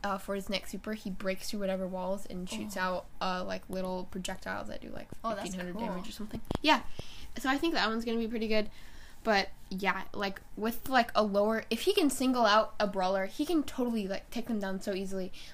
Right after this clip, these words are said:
Speaker 1: Like, if they're, if, and with Gene, okay, I, you guys probably guessed that Gene is really good in duos.
Speaker 2: Yeah, pretty good.
Speaker 1: But he's just so good, and that's why he's in number five. Coming in at number four, you wanna talk about him?
Speaker 2: Sure.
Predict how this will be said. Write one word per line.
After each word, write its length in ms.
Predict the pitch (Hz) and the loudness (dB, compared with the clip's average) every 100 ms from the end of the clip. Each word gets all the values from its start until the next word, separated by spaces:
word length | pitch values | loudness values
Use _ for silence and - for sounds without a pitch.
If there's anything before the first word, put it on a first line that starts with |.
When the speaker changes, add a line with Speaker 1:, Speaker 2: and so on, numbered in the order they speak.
| - | -6
Speaker 1:
Like, 160 | 190 - | -6 -4
if 160 | 196 190 | -6 -4
they're, 240 | 190 180 - | -2 -2 -4
if, 280 | - - - - - | -6 -8 -8 -4 0
and 180 | 220 | 2
with 240 | 214 220 180 | 0 -2 -4
Gene, 420 | 214 214 214 220 - - - | 0 0 0 -4 -10 -18 -14
okay, 240 | 190 - - - | -10 -10 -6 -6
I, 100 | - | -4
you 140 | 196 | 0
guys 160 | 226 220 | 0 0
probably 300 | - 185 180 | -2 -6 -6
guessed 240 | - - | -8 -8
that 160 | 208 196 | -10 -8
Gene 220 | 185 180 | -8 -8
is 140 | 185 214 | -8 -10
really 180 | - - | -8 -8
good 120 | - | -6
in 60 | - | -8
duos. 260 | - - - - - - | -10 -10 -8 -8 -8 -12
Speaker 2:
Yeah, 60 | 202 - - - - | -12 -12 -12 -14 -12
pretty 160 | 233 220 | -10 -8
good. 220 | 202 208 | -8 0
Speaker 1:
But 280 | 220 190 - - - - - | 4 4 2 -8 -12 -12 -10
he's 480 | 240 240 233 - - - | -6 -2 -2 -4 -8 -8
just 200 | 185 - | -8 -4
so 220 | - 240 | 2 2
good, 300 | 208 196 214 - - | 2 0 -2 -8 -6
and 420 | 185 180 180 180 - - - - - | -4 -4 -6 -8 -10 -16 -14 -12 -8
that's 160 | 185 | -6
why 120 | 180 | -4
he's 200 | 185 185 | -4 -4
in 140 | 202 185 | -4 -6
number 160 | 190 185 | -6 -8
five. 220 | - - - - - - - - - - - - - - - | -8 -8 -6 -2 -4 -4 -8 -10 -14 -14 -14 -14 -14 -14 -10
Coming 360 | 240 240 262 254 | -4 0 0 -2
in 520 | 220 220 214 214 226 | -2 -2 -2 -2 -4
at 60 | 220 | -4
number 200 | 196 202 | -6 -6
four, 300 | 196 185 185 | -6 -4 -4
you 80 | 190 | -4
wanna 220 | 185 185 190 | -6 -6 -6
talk 160 | 196 196 | -8 -6
about 200 | 190 190 | -6 -6
him? 120 | 214 - - - - | -8 -10 -10 -8 -4
Speaker 2:
Sure. 200 | 285 | -2